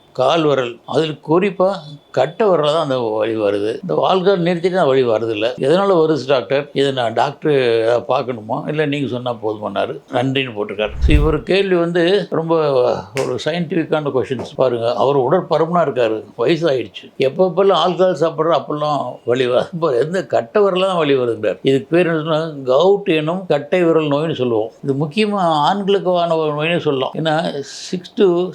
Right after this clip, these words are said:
செவன் பர்சன்ட் ஆண்களுக்கு தான் அதிகம், பெண்கள் ஒரு சதவீதம்னா ஏழு சதவீதம் ஆண்களுக்கு தான் அதிகம் வந்துட்டு இருக்கிறது. அது முக்கியமான காரணமே இந்த ஆல்கஹால். இந்த டிசீஸை வந்து பேஷண்டே பார்க்காம போன்லேயே டயக்னோஸ் பண்ணலாம்னு சொல்லுவாங்க. அதாவது, ஒரு நைட் போய் படுக்கிறாரு,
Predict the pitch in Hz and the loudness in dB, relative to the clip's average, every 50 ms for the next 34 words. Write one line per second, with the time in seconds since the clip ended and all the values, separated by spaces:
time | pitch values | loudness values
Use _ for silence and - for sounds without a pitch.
0 | - - 165 156 165 190 180 147 185 175 175 - - 196 190 175 - 202 175 147 | -4 -2 0 0 0 0 -2 0 0 -2 -2 -2 -4 -6 -8 -4 -2 0 0 0
1 | 143 143 147 170 185 185 190 190 185 175 180 156 151 143 139 135 110 - - 139 | 2 2 0 0 0 0 0 0 2 2 2 2 2 2 0 0 -2 -2 -2 0
2 | 143 185 180 185 175 170 151 151 160 156 151 - - 147 147 147 160 156 151 139 | 0 2 2 2 4 4 4 4 2 2 0 0 0 2 2 2 2 2 2 2
3 | 131 139 139 151 151 - - 131 151 170 196 208 196 143 156 165 165 165 165 170 | 2 0 0 0 -2 -2 0 4 6 6 6 6 6 4 2 0 0 0 2 2
4 | 165 127 135 151 143 131 139 139 139 143 120 110 127 123 110 104 104 104 - 101 | 2 2 2 0 0 0 -2 0 0 0 0 0 0 -2 -4 -6 -8 -10 -10 -8
5 | 92 101 101 101 - 135 139 135 127 139 160 147 - - 202 196 208 208 202 185 | -6 -6 -6 -4 0 0 0 0 0 -2 -6 -6 -2 -2 0 0 0 -2 -2 0
6 | 180 165 160 147 147 151 147 156 147 139 147 156 151 147 - - _ _ - 131 | 0 2 2 2 0 -2 -2 0 0 0 -2 -2 -4 -8 -12 -18 _ _ -8 -6
7 | 127 123 117 117 113 107 107 120 - - - 117 143 185 175 - 165 170 151 120 | -4 -2 0 2 2 2 2 0 -2 -2 -2 0 0 0 0 -2 0 0 0 0
8 | 117 - - _ 156 143 135 139 135 131 123 120 135 156 - - 233 214 185 190 | -2 -6 -12 _ -10 -4 0 0 0 2 0 0 0 -2 0 0 0 0 2 2
9 | 175 170 175 180 165 160 160 175 190 185 - 143 165 190 185 190 196 196 185 190 | 2 2 0 0 0 2 2 2 0 0 0 2 2 2 2 2 0 0 0 0
10 | 175 147 - 147 151 127 139 147 139 131 135 147 156 165 160 156 165 185 196 196 | 0 0 0 0 0 0 0 0 0 0 -2 -2 -2 -2 0 2 2 2 2 2
11 | 196 196 180 156 156 151 151 156 156 143 113 117 139 143 143 139 135 120 - 123 | 0 0 0 2 0 0 0 0 -2 -4 -2 0 0 0 0 0 -2 -2 -4 -4
12 | 120 117 117 110 104 104 - - 131 143 143 147 147 143 139 147 156 165 147 156 | 0 0 0 -2 -2 -6 -4 0 0 2 2 0 -2 -2 -2 -2 -2 -2 -4 -4
13 | 147 147 143 143 147 139 139 131 127 127 139 160 156 - | -2 0 0 2 2 2 2 2 2 0 0 -2 -2 -6